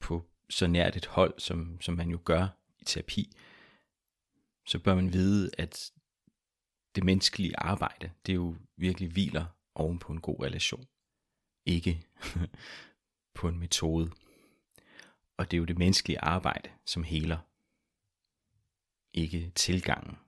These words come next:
i sig selv. Og i det øjeblik, at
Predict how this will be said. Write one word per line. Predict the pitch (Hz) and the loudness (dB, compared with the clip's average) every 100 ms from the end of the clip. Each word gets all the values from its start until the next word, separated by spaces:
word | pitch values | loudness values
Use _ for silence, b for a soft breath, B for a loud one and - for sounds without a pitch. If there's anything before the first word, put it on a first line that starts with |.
| _ - | _ -12
i | - | -6
sig | - - | -4 -2
selv. | - - - _ _ _ _ _ b b b b b - | -4 -4 -12 _ _ _ _ _ b b b b b -4
Og | 87 | -2
i | |
det | 85 85 | 2 4
øjeblik, | 85 87 92 - | 4 4 2 2
at | 92 - - - | -2 -2 -4 -6